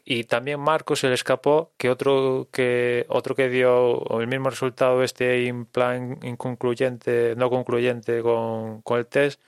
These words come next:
era Giovinazzi, y en el caso de, de que Giovinazzi diera ne-, eh,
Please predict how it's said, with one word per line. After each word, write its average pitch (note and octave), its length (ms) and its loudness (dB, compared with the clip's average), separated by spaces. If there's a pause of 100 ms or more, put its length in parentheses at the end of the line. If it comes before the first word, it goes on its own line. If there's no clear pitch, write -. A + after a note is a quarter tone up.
(420)
era B2+ 240 2
Giovinazzi, C#3 800 0
y B2 80 -2
en A#2 100 0
el A#2+ 100 -6
caso B2+ 360 -2
de, B2 280 2 (220)
de B2+ 120 -2
que A#2+ 120 -4
Giovinazzi B2 520 -2
diera B2 520 2
ne-, B2 340 -2
eh, A2 680 -2